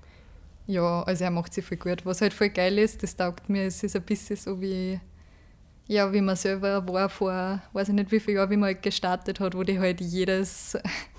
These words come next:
<laughs> jedes Programm und die ganzen Möglichkeiten halt voll flashen, wo du dich voll reinfuchst und das taugt er total. Und ja, ich mein, er hat gutes Auge für Design und gutes Designgespür. Ich glaub, sonst, wenn er jetzt da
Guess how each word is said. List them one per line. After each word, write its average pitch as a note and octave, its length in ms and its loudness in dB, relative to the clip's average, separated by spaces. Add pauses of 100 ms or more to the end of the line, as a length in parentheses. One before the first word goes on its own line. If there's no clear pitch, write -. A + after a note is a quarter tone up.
<laughs> - 520 -20
jedes G3+ 280 4
Programm F#3 540 4
und F#3 260 -2
die G3+ 80 2
ganzen F#3+ 400 -2
Möglichkeiten F3+ 560 -4
halt F3+ 160 -2
voll F#3+ 240 -2
flashen, F#3 640 0
wo F#3 60 0
du F#3 100 -8
dich F#3 120 -8
voll F3+ 460 -4 (180)
reinfuchst F#3+ 640 -2
und F3+ 100 -2
das F#3 140 -6
taugt E3+ 260 -6
er F#3+ 80 -6
total. F3+ 480 -4 (720)
Und F#3 640 0
ja, F3+ 240 -2 (140)
ich G3+ 80 -2
mein, F3+ 220 -2 (120)
er F#3 140 0
hat G3+ 280 -2
gutes G#3+ 580 0 (200)
Auge F#3 240 0
für G3+ 160 -4
Design F#3+ 340 -4
und G3 120 -2
gutes G3 260 -4
Designgespür. F#3 600 -6
Ich F#3 100 -6
glaub, E3+ 200 -4
sonst, F3 560 -8 (880)
wenn F#3+ 80 -6
er F3+ 80 -2
jetzt F3 220 -6
da F#3 340 -4